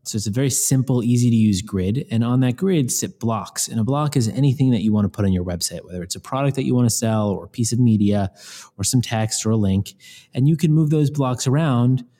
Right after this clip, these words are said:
like Lego, and it works as you'd expect it to work. And, um, the reason why I started the company was because, you know, I don't write code on a daily basis. It's not how I think. I am a much more visual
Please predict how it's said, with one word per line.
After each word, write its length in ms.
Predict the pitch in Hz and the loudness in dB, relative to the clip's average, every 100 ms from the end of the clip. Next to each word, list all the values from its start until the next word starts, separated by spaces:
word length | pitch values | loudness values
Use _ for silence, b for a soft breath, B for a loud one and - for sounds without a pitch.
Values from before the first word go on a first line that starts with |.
| _ - | _ -4
like 220 | 127 131 | -2 0
Lego, 480 | 151 147 92 - - | 0 0 -2 -8 -6
and 120 | 147 | -2
it 80 | 147 | 0
works 340 | 143 170 165 151 | 0 -2 -2 -2
as 140 | 139 | 0
you'd 140 | 143 | 0
expect 400 | 123 - - 156 | 0 -4 -4 -4
it 120 | 110 - | -4 -6
to 80 | 87 | -8
work. 380 | - - _ _ _ _ _ _ _ _ _ _ - B B B B B - | -10 -18 _ _ _ _ _ _ _ _ _ _ -16 B B B B B -2
And, 360 | 165 165 160 156 | 0 2 4 4
um, 600 | 147 143 131 127 - - _ _ _ _ _ - | 2 2 2 2 0 -10 _ _ _ _ _ -4
the 120 | 151 | 0
reason 560 | 143 151 190 214 226 170 | 2 2 4 4 2 2
why 160 | 131 | 2
I 60 | 120 | 0
started 320 | - 135 120 | 0 0 0
the 80 | 98 | -2
company 680 | - 185 226 175 104 95 - | -4 -2 0 2 2 0 -4
was 240 | 127 117 110 | -2 0 0
because, 960 | 113 - - 113 113 107 101 101 - _ _ _ - | -2 -4 -2 0 2 2 0 -2 -6 _ _ _ -2
you 100 | 110 | -2
know, 140 | 92 117 | -2 -2
I 120 | 160 | 0
don't 200 | 220 135 | 2 2
write 200 | 110 92 | 0 -4
code 380 | - 90 95 101 | -4 -2 -2 -2
on 140 | 95 | -4
a 40 | |
daily 300 | 90 92 90 | -2 -4 -2
basis. 540 | 92 90 - 117 127 - | -4 -4 -6 -4 -4 -4
It's 240 | 113 - | -6 -2
not 160 | 143 113 | -2 -2
how 180 | 110 95 | -4 -2
I 160 | 117 | -2
think. 420 | 143 95 101 117 - | -2 -4 -6 -8 -6
I 80 | 110 | 0
am 100 | 107 | 2
a 60 | |
much 240 | 101 117 - | 2 0 0
more 160 | 117 | 0
visual 840 | 92 110 120 120 104 98 95 92 | 2 0 2 2 2 0 0 -4